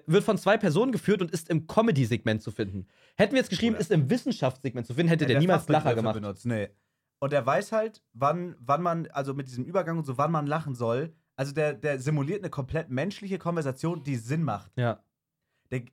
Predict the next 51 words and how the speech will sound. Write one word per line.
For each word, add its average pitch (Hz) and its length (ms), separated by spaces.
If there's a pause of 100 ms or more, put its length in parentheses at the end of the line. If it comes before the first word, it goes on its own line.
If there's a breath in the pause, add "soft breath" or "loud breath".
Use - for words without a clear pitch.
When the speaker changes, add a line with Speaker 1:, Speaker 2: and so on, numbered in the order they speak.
(120)
Speaker 2:
ja. 71 300 (560)
Bruder, 90 340
ey, 123 160
wir 117 80
müssen, 131 240
ich 120 100
will 113 80
Speaker 1:
Ey. 117 100
Speaker 2:
damit 139 140
nie 147 120
wieder 135 160
was 123 120
zu - 100
tun 135 200
haben. 113 220
Ohne 127 200
Spaß. 113 440 (220 loud breath)
Speaker 1:
<laughs> - 240
Speaker 2:
Ohne 123 240
Spaß. 107 220
Speaker 1:
Das 143 160
ist 139 120
komplett 143 340
krank. 113 320 (140)
Speaker 2:
Also 147 240
legit, 151 560
ich 139 100
dachte, 160 240
das 135 160
wäre 135 140
so, 117 100
so 101 180
auf 92 120
Trash, 127 320
auf 92 100
lustig, 120 500 (120)
aber 104 180
das, 107 220
ich 120 100
find, 131 200 (140)
ich 143 120
find's 160 260
krank 165 400
cool, 233 360
aber 101 100
ich - 60
find's - 180
auch - 80
krank 107 240
gruselig. 90 440 (180)
Speaker 1:
Ja, 110 260